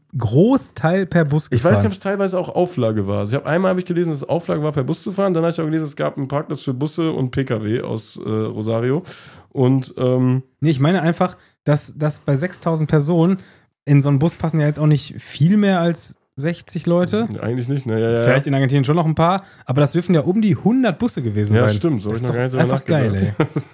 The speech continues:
Speaker 1: ey.
Speaker 2: <laughs> Ja, es waren tausendsiebenhundert Sicherheitskräfte im Einsatz und, äh, ich glaube, wenn ich das richtig gelesen hab, dann haben sich die Vereine, der Heimverein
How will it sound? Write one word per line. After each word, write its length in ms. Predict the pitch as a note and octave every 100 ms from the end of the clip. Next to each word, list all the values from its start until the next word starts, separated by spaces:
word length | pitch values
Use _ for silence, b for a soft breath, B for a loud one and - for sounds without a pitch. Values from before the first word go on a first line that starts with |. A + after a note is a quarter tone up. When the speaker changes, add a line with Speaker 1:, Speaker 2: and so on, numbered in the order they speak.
| C#3+ -
Speaker 1:
ey. 80 | D3
Speaker 2:
<laughs> 60 | - B B B -
Ja, 80 | C3+
es 100 | C3+
waren 180 | D3+ D3
tausendsiebenhundert 720 | E3+ F3 D#3 E3 F3+ E3 D3
Sicherheitskräfte 1400 | F3 F#3 D#3+ E3 D#3+ - D3 D3 D3 D#3+ - D#3 D3+ -
im 300 | C#3+ C#3+ C3+
Einsatz 580 | C3 D3+ C#3+ C#3 C#3 -
und, 360 | C#3 C3 B2+
äh, 240 | - B2+ B2
ich 180 | - -
glaube, 420 | A#2+ A#2+ E3 E3
wenn 80 | D3+
ich 60 |
das 140 | C#3+ B2+
richtig 240 | D#3+ D#3+
gelesen 340 | C#3+ C#3 C#3+ C3+
hab, 140 | C3
dann 300 | B2 B2 A#2+
haben 140 | A#2
sich 120 | C3 B2+
die 140 | B2+
Vereine, 580 | - - C3+ E3 G3 D#3
der 120 | A#2
Heimverein 520 | C#3 E3 - D3+ D#3+